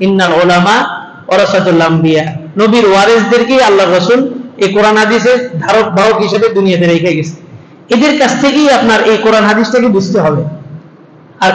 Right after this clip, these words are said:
কুফরি কি? কুরতুবী রাহমাতুল্লাহ আলাইহি বলেন, আত-তাকফির,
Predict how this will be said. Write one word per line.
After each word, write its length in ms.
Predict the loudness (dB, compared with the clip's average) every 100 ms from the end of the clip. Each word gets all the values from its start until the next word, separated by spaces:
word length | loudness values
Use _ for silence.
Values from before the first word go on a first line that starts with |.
| 0
কুফরি 320 | 0 0 0
কি? 460 | 0 0 -2 -4 -8 -12 -16 -20 -20 -20 -20 -6
কুরতুবী 360 | -4 0 2
রাহমাতুল্লাহ 500 | 2 2 2 2 2
আলাইহি 220 | 2 2
বলেন, 200 | 2 2
আত-তাকফির, 880 | 0 -2 -4 -2 -4 -2 -2 -2